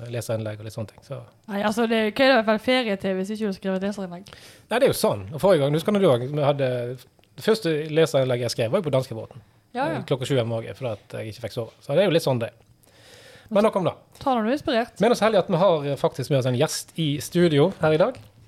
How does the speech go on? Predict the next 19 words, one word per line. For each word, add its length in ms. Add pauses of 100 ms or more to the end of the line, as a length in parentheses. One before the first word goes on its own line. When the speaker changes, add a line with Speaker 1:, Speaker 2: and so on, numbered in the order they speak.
(140)
Speaker 2:
I 60
dag 220
også? 340 (200)
Speaker 1:
Ja. 400 (320)
Speaker 2:
I 80
det 100
med, 160
så 140
vi 80
Speaker 1:
Hei 140
da. 80
Speaker 2:
blir 200
god 240
strike 460
her 140
nå, 180
eller 160
Speaker 1:
Ja, 80
Speaker 2:
strike? 380